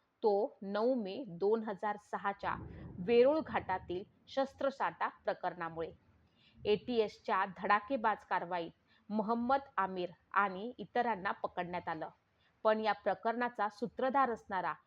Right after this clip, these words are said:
जबीउद्दीन अन्सारी मात्र पोलिसांच्या हाती लागला नाही. जवळपास पंचवीस मे पर्यंत एटीएस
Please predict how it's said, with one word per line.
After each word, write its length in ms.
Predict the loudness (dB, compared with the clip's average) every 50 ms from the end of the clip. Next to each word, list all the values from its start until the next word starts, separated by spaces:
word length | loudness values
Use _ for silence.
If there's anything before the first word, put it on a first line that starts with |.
| _ _ _ 0
जबीउद्दीन 580 | 0 0 2 2 0 -2 -2 -2 -2 -4 -4 -2 -4
अन्सारी 400 | -4 -6 -6 -4 -4 -2 -2 -2
मात्र 340 | -4 -4 -4 -4 -4 -8 -10 -10 -10 _ _
पोलिसांच्या 560 | -6 -6 -4 -6 -6 -6 -6 -6 -6 -6 -8 -4 -2
हाती 360 | -2 -2 -2 -6 -8 -6 -2
लागला 320 | -2 -2 -2 -2 -4 -6 -6
नाही. 280 | -8 -10 -12 -14 -18 -18 _ _ _ _ _ _ _ _ _ -6
जवळपास 720 | -2 0 2 4 4 2 2 2 0 0 0 -2 -4 -12 _ _
पंचवीस 500 | -2 -2 -2 -6 -8 -4 -2 -2 -2 -2 -2
मे 100 | -4 -4
पर्यंत 440 | -2 -2 -4 -4 -4 -4 -6 -8 -8 -8 -8 _ _ _ _ _ 0
एटीएस 560 | 2 2 2 0 0 2 2 2 2 0 -4